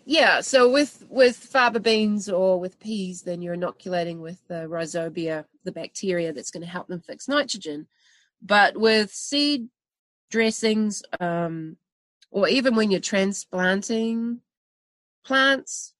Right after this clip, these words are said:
to dip them in some of these biologicals, so like a compost extract. And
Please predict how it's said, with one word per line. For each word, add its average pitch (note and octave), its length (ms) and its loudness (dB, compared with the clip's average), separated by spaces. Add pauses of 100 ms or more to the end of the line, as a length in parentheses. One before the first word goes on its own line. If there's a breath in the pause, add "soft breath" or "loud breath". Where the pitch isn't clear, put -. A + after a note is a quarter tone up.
(140)
to A#3 180 0
dip - 340 -2
them G#3+ 200 -2
in G#3 480 -2 (100)
some A3+ 240 -4
of G3 60 -4
these G3 140 -2
biologicals, F#3 800 -4
so F3 280 -2
like E3 400 -6
a D#3+ 140 -14
compost F3 680 -12
extract. - 760 -4 (420 soft breath)
And G3+ 300 -2